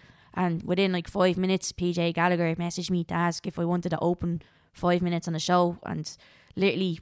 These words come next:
I done my gig in Cherry Comedy, done P J's gig, his agent seen me. And I find that, like, when stuff like that happens, that's the way it goes. So I don't even have a chance to kind of let it kind of sink in. I just, half the time, I don't even know what I'm doing.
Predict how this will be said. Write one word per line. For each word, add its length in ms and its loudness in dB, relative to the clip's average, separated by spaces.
I 80 0
done 180 -2
my 140 0
gig 280 0
in 220 0
Cherry 300 -2
Comedy, 480 -2
done 200 4
P 200 0
J's 240 0
gig, 360 -4
his 240 -6
agent 400 0
seen 260 -2
me. 220 -2
And 140 2
I 40 4
find 400 4
that, 120 4
like, 160 2
when 120 0
stuff 260 2
like 140 2
that 120 -2
happens, 360 -2
that's 160 -6
the 80 -2
way 160 4
it 80 2
goes. 340 6
So 100 2
I 60 4
don't 160 4
even 160 0
have 80 0
a 60 0
chance 340 -2
to 100 -8
kind 200 0
of 100 -2
let 160 4
it 80 -6
kind 140 -2
of 60 -2
sink 280 -4
in. 220 2
I 80 2
just, 280 -4
half 180 -4
the 80 -20
time, 200 2
I 40 0
don't 120 4
even 160 4
know 100 6
what 120 4
I'm 100 -2
doing. 260 2